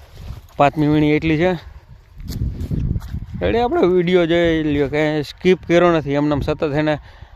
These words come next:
ચાલુ ને ચાલુ છે. અને તમને ચાલુમાં ને ચાલુમાં બધે દેખાડું છું કપાસનો.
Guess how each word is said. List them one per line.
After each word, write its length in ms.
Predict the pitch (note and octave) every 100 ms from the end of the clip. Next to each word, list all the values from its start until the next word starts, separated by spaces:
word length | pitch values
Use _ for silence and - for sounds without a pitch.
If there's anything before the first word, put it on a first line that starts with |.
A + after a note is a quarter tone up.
| -
ચાલુ 240 | C#3+ E3
ને 60 | E3
ચાલુ 160 | D3+ D#3+ D3
છે. 100 | D#3+ E3+ _ _ -
અને 160 | B2+ C3+ C3+ B2+ - _ _ _ _ _ _ -
તમને 240 | C#3+ E3+ G3+ -
ચાલુમાં 420 | C#3+ D3+ D#3 D3+
ને 60 | C#3
ચાલુમાં 580 | C#3 D3 D3 D#3+ F#3 F#3+
બધે 200 | D3+ C3 C#3+ B2+ B2+
દેખાડું 340 | C3 C3 B2+
છું 100 | C3 B2
કપાસનો. 380 | A#2+ B2 -